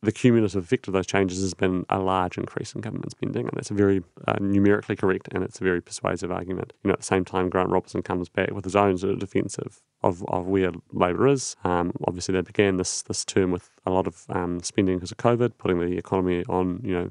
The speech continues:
um, fiscal life support. Um, and then of those, of those budget increases that Nicola Willis is attacking, about seventy percent of them has been for just cost pressures, keeping the lights on. So he kind of comes back and says, "Well, look, you know, what would you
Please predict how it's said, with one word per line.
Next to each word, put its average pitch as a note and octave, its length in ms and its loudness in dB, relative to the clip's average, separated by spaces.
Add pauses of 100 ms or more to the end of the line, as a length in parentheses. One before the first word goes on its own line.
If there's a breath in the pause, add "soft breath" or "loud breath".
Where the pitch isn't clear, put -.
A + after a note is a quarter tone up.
(140)
um, F2+ 220 -4
fiscal G#2+ 320 0
life A#2 180 0
support. A2 420 -2 (120)
Um, F#2 240 0
and F2+ 120 0
then F#2 260 2
of F#2+ 120 4
those, F#2 240 0
of G2 160 2
those F#2+ 160 2
budget G2+ 280 2
increases F#2+ 440 0
that G#2+ 140 -4
Nicola G#2 240 0
Willis G#2 260 0
is F2 120 -2
attacking, F2+ 380 -4
about F2+ 280 -2
seventy F2 320 -2
percent F#2 260 -2
of F2 80 0
them F2+ 180 0
has F2+ 120 -4
been F2+ 220 0
for - 140 -6
just - 220 -4 (140)
cost - 240 0
pressures, G2 340 -2
keeping F#2 240 -4
the F#2 60 0
lights - 260 0
on. - 260 -2
So F#2 540 4
he G2+ 220 4
kind F2+ 180 2
of - 60 -4
comes F#2 240 0
back - 200 -4
and F#2+ 120 0
says, F2 180 -4
"Well, F#2 140 2
look, - 240 -4
you - 60 -4
know, - 180 -2
what G2 260 -2
would - 200 -4
you F#2 320 2